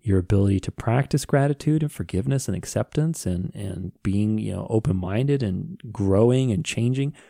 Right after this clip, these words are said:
All those lovely things that make the human experience worthwhile have to have a solid foundation underneath, and that foundation is your health. And eating mindfully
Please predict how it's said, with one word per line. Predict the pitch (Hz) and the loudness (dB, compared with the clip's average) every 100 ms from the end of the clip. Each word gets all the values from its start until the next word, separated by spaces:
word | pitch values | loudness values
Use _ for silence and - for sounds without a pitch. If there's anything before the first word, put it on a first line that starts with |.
| _ _ _ - | _ _ _ 0
All | 120 143 | 4 6
those | 143 120 | 6 6
lovely | 107 110 123 117 101 | 6 4 4 4 2
things | - 120 92 92 | 2 -2 0 -4
that | - 95 | -6 -4
make | 107 107 | -2 -4
the | - | -4
human | - 104 | -2 -2
experience | 95 - - 107 101 90 | -2 -6 -4 0 2 0
worthwhile | - 110 226 - - 95 143 - _ _ _ _ _ _ _ _ _ - | 0 2 2 2 -6 -4 -8 -12 _ _ _ _ _ _ _ _ _ -2
have | 120 123 - | 2 2 2
to | 135 | 0
have | 101 107 107 | 2 2 2
a | 101 | 2
solid | - - 107 101 101 | 0 0 2 4 2
foundation | - 98 92 92 - | 0 0 0 -2 -6
underneath, | 110 110 92 87 92 - | -6 -4 -2 -2 -4 -4
and | 98 | -4
that | 98 - | -4 -4
foundation | 113 104 92 - 104 | -2 -2 -2 -4 -6
is | 113 95 | -4 -4
your | 92 | -4
health. | - 92 - - - | -4 -8 -8 -16 -10
And | 98 | -4
eating | 101 98 | -2 -2
mindfully | 92 123 226 - 92 95 170 | 0 4 4 4 2 0 0